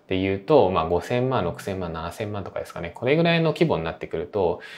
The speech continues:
やっぱりそのフリーランスだと結構しんどかったりするので、やっぱりそのちゃんと社員を雇ってっていう感じになるんですね。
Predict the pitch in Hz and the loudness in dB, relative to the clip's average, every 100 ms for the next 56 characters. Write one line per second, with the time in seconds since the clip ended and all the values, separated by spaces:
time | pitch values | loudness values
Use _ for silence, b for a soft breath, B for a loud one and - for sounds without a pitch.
0 | B 127 127 220 - 85 - 160 185 107 | B -2 4 4 4 -2 0 0 2 2
1 | - - 90 180 180 - - - 95 98 | -2 -8 -2 -2 -2 -6 -4 -2 -2 -4
2 | - - - - 80 90 117 113 - 113 | -6 -8 -8 -8 -6 -2 0 2 4 4
3 | 90 82 - 98 95 101 90 - B - | 4 -4 -2 -2 0 4 2 0 B -8
4 | 110 104 104 104 101 101 123 - 73 - | -2 0 2 2 2 4 2 0 -6 -6
5 | - 71 104 92 92 95 95 76 - 87 | -10 -8 -6 -4 -2 -2 -2 -4 -10 -8
6 | 85 | -8